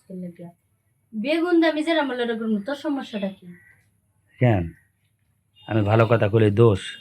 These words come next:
Speaker 1: হ্যাঁ?
Speaker 2: ভাই নাই দেখে তো বেগুন নিয়ে ঘুরতেছ, তা তো মনে হয় বান-, উম, মানে বেগুন দিয়ে কাম সারবা।
Speaker 1: আসলে কথা আছে,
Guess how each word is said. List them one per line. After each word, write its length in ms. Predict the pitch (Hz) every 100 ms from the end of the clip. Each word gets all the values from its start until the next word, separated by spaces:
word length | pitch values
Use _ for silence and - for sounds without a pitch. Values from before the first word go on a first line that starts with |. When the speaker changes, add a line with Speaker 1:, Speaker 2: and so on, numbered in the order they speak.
| -
Speaker 1:
হ্যাঁ? 240 | 220 277 - - _ _ _ -
Speaker 2:
ভাই 300 | 90 110 127
নাই 200 | 131 123
দেখে 260 | 127 123 127
তো 100 | 117
বেগুন 280 | 120 120
নিয়ে 160 | 120 113
ঘুরতেছ, 440 | 113 113 117 113
তা 140 | 117 110
তো 80 | 107
মনে 220 | 113 113
হয় 180 | 110 107
বান-, 540 | 107 104 101 95 90 - _ _ _ -
উম, 580 | 104 107 95 87 78 98
মানে 260 | 101 101
বেগুন 360 | 95 110 107 110
দিয়ে 120 | 107
কাম 160 | 110 107
সারবা। 380 | 101 98 104 123 - - - - _ _ _ _ _ _ _ _ - _ - - - - -
Speaker 1:
আসলে 420 | - - 285 294 311
কথা 220 | 320 302
আছে, 200 | 302